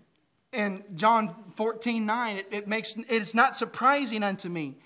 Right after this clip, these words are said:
It is not surprising unto me when John fourteen nine, if I already know that this child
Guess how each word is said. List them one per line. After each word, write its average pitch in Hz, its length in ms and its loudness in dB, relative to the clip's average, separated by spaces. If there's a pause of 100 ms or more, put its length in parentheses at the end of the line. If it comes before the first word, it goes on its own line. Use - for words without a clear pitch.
(280)
It 233 120 6
is 180 120 -4
not 254 220 4
surprising 240 600 0
unto 190 220 -4
me 190 160 -6
when 170 160 -6
John 208 260 2
fourteen 214 440 -2
nine, 196 360 -2 (260)
if - 180 0
I 208 140 0
already 226 560 4
know 175 500 2 (160)
that 190 260 -4
this 240 280 6
child 190 640 2